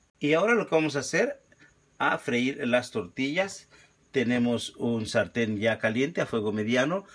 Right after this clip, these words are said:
que le pusimos ya dos cucharadas soperas de aceite aproximadamente.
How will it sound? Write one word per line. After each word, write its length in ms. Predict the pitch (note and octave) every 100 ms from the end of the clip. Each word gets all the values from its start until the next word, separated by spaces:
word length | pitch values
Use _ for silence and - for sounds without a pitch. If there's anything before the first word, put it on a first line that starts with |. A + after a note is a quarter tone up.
| - _ -
que 140 | - D#3
le 220 | D3 C#3+
pusimos 600 | - - D3 C#3+ C3 G#2+
ya 260 | A#2+ A#2
dos 420 | G#2 A2 A2 G#2+ -
cucharadas 720 | - C3 - G#2 G2+ G#2 - -
soperas 520 | - A2 A2 G#2 F#2
de 80 | F#2+
aceite 400 | F2+ A#2+ B2+ B2+
aproximadamente. 1000 | - F2+ - G2 F#2+ G2 A2+ E3 G#3+ A#3